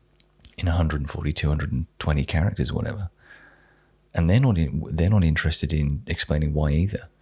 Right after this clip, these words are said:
They're just, th-, they, all they communicate is the, the, the one hundredth step in isolation. They, we can't communicate the ninety-nine that took to get there. Um, that's all we're interested in on Twitter. "I think this." "Well, this is shit. I hate this."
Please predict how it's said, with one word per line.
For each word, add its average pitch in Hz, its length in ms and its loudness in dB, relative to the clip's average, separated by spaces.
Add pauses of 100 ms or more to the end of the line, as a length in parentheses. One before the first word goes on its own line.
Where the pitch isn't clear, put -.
(800)
They're 80 100 -2
just, 85 440 -2
th-, 67 180 -6
they, 82 200 2
all 95 220 2
they 85 120 4
communicate 80 520 2
is 80 160 -4
the, 69 240 -2 (180)
the, 55 160 -2 (260)
the 76 220 0
one 78 300 2
hundredth - 760 -2
step - 440 -2 (460)
in 78 140 2
isolation. 71 600 0
They, 55 180 -8
we - 80 -8
can't 78 360 0
communicate 78 440 0
the - 80 -4
ninety-nine 69 760 0
that - 180 -10
took - 200 -4
to - 80 -4
get 82 260 0
there. 92 260 -8 (880)
Um, 71 160 -2
that's - 160 -2
all 82 100 2
we're 73 160 2
interested 80 380 0
in 57 60 -6
on 57 60 -4
Twitter. - 200 -8
"I 110 140 4
think 104 180 0
this." - 340 -4
"Well, 98 120 0
this 107 160 4
is 101 80 0
shit. - 260 0
I 95 120 0
hate 101 200 2
this." - 360 -2